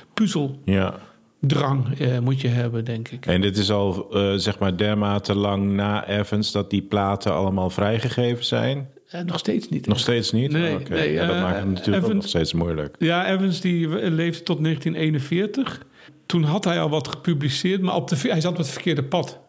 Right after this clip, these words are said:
Speaker 2: Ja.
Speaker 1: En dat wat vrijgegeven werd, was door, eh, Evans, dat werd door Koper en, eh, en ook door Ventris.
Speaker 2: Die moesten de kruimeltjes oppakken.
Speaker 1: Bijna wel.
Speaker 2: Ja.
Speaker 1: Die moesten aan de slag met wat wel bekend was.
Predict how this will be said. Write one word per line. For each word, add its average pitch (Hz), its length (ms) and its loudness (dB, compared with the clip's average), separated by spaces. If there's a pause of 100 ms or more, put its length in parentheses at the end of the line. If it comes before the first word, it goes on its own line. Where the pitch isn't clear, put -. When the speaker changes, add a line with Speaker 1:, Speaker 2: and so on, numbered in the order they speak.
Speaker 2:
Ja. 98 340 2 (360)
Speaker 1:
En 156 280 2
dat 143 220 0
wat 180 320 -2
vrijgegeven 131 880 0
werd, 139 440 -2 (360)
was 143 480 0
door, 127 480 0
eh, 127 300 0 (180)
Evans, 143 440 -2 (460)
dat 185 220 0
werd 151 200 2
door 139 160 2
Koper 175 360 0
en, 156 380 0
eh, 143 200 0
en 156 100 2
ook 160 120 0
door 135 100 0
Ventris. 147 640 0
Speaker 2:
Die 92 120 2
moesten 95 240 0
de 90 60 0
kruimeltjes 95 560 0
oppakken. 80 440 0
Speaker 1:
Bijna 185 380 0
wel. 151 320 0
Speaker 2:
Ja. 95 160 0
Speaker 1:
Die 143 80 -2
moesten 151 540 -2
aan 160 140 0
de 156 60 0
slag 139 320 -2
met 147 160 0
wat 151 200 -2
wel 165 220 0
bekend 131 360 -4
was. 127 140 -2